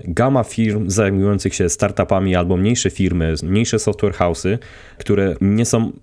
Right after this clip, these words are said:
z-, zbytnio sprocesowane, ja bym to tak określił, być może będą dla mnie lepszym środowiskiem pracy,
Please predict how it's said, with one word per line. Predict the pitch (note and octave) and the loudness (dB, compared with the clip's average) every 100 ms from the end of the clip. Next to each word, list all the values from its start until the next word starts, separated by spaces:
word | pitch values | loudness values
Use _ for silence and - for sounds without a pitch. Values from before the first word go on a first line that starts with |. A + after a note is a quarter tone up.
| - | -8
z-, | F#2+ F#2 | -4 -2
zbytnio | G2 G2+ C#3+ B2+ | 0 0 0 -2
sprocesowane, | A2 - B2+ A2 - F#2+ A#2+ G2+ D#2+ | -2 -2 0 0 0 2 2 2 0
ja | F2+ | -2
bym | F2 F2 | -2 -4
to | - | -4
tak | F#2 F2+ | -4 -4
określił, | - E2+ - A#2 C#3+ - | -4 -4 -2 -2 -2 -2
być | C#3 - | -2 0
może | A#2 A#2+ | 0 0
będą | A2+ A2 A2 | 0 0 0
dla | G#2 | 2
mnie | G2+ G2 | 2 2
lepszym | B2 - A2+ | 2 0 -2
środowiskiem | - F#2+ G2 G2 - F2+ | 0 -2 -2 -4 -4 -2
pracy, | F#2 D#2 - G#2 | 0 -2 0 -2